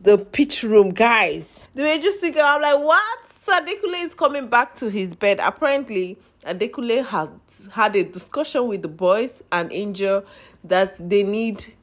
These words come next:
to escort him back to the bed. He's going back to his matrimonial bed, guys. And it was just fun to watch.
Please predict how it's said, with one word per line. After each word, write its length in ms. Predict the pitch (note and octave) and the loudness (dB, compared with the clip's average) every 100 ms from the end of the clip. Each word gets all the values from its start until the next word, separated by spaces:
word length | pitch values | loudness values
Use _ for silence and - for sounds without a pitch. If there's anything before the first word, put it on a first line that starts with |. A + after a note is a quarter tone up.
| _ | _
to 180 | - F#3+ | -8 0
escort 640 | G3 F#3+ - - A3+ A3+ | 0 0 -4 0 0 0
him 340 | - A3 G3+ F3+ | -2 -2 -2 -2
back 500 | F#3 F#3 G#3 - - - - - _ - - | 2 2 2 -12 -16 -20 -20 -20 _ -18 -8
to 100 | G3+ | -4
the 160 | E3 | 0
bed. 580 | F3+ D#3 G3 F3+ E3 D#3+ - - _ _ | 0 4 4 4 0 -8 -14 -16 _ _
He's 340 | - G#3+ F3+ | -6 -4 -4
going 360 | G3 A#3+ C4 A3+ | -2 0 0 2
back 360 | G#3 G#3+ - - | 2 0 -8 -6
to 100 | G#3 | -4
his 300 | G3 F3+ E3 | -2 -4 -4
matrimonial 760 | F3 F3+ G3 F#3+ F#3+ G3 F#3+ | -6 -6 -8 -6 -6 -4 -2
bed, 460 | F3 F3 D#3+ D#3 D#3 | -2 -2 -2 -2 -4
guys. 480 | F#3 F#3 F3 E3+ - - _ _ _ _ - | 0 0 0 -6 -16 -20 _ _ _ _ -6
And 220 | A#3+ A#3 | -2 0
it 40 | |
was 280 | A3 G#3 F#3 | 2 0 0
just 240 | G#3 A#3+ - | -2 -4 -6
fun 360 | G#3+ F#3+ G3 | 2 2 2
to 200 | - F#3+ | 0 -2
watch. 520 | D#3+ D#3+ D3+ - - | 0 4 2 2 -10